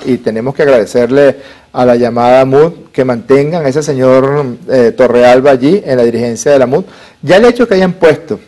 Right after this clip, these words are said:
a este señor a dirigir la campaña electoral, eh, de la mud, bueno, es una cosa realmente, eh, evidencia del nivel de descomposición. Por nosotros muy bien, y hasta le podemos mandar una carta pidiéndoles por favor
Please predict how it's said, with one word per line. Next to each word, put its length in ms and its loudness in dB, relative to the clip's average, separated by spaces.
a 140 2
este 260 2
señor 460 0
a 100 0
dirigir 460 -2
la 100 0
campaña 440 0
electoral, 560 2
eh, 560 2
de 160 0
la 100 0
mud, 220 0
bueno, 220 -4
es 60 -10
una 140 -10
cosa 360 -6
realmente, 760 -2
eh, 720 2
evidencia 1080 0
del 260 0
nivel 240 0
de 80 4
descomposición. 640 0
Por 140 -2
nosotros 360 0
muy 160 0
bien, 400 0
y 120 -2
hasta 180 -2
le 140 0
podemos 420 -2
mandar 300 2
una 180 -2
carta 480 0
pidiéndoles 400 2
por 240 0
favor 460 2